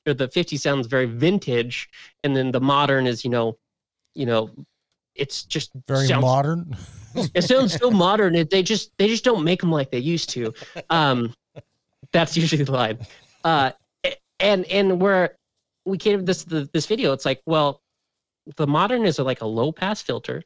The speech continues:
Speaker 1: to put it in, like, a pedals perspective, and, and the fifties and treble bleed are what you'd call a high pass filter.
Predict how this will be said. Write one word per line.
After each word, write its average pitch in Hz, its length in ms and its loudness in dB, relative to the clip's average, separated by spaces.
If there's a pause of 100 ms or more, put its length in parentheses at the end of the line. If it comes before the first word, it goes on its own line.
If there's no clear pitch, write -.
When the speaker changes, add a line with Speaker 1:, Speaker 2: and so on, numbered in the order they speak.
(400)
Speaker 1:
to 131 100 -4
put 135 160 -2
it 127 60 2
in, 127 80 0
like, 120 160 -2
a 113 60 -8
pedals 156 360 -2
perspective, 117 600 -10 (480)
and, 131 240 2 (100)
and 135 120 -4
the 123 60 -2
fifties 147 680 -2 (100)
and 131 340 -2 (200)
treble 180 260 2
bleed 127 240 -2
are 123 140 -2
what 127 100 -2
you'd 127 180 -4
call 113 200 -6
a - 20 -14
high 196 240 -2
pass 117 260 -6
filter. - 360 -16